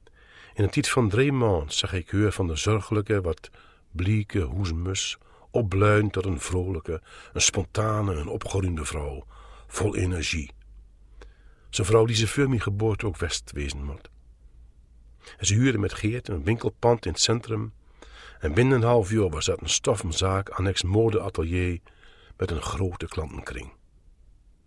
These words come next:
Ze hield erg van het contact met mensen. Ze maakte prachtige ontwerpen voor japonnen en trouwjurken. En binnen een jaar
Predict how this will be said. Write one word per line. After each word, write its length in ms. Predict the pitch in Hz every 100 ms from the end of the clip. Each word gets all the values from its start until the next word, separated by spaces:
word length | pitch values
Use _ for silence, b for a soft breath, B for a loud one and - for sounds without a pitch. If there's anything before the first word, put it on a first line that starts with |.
| - _ _ _ _ - b b
Ze 140 | - 87
hield 220 | 98 95
erg 420 | 101 110 - -
van 120 | -
het 100 | 80
contact 440 | - - - 101 -
met 140 | 80
mensen. 520 | 73 85 - - 58 - B B B B B
Ze 120 | -
maakte 280 | 101 92 -
prachtige 640 | - - - - 117 -
ontwerpen 500 | 90 78 104 107 80
voor 140 | - 82
japonnen 520 | 80 - 110 110 92
en 120 | 82
trouwjurken. 760 | - 92 90 80 78 - 78 80 b b b b b b b b
En 180 | 73 73
binnen 240 | 113 123
een 120 | 117
jaar 460 | 117 113 78 -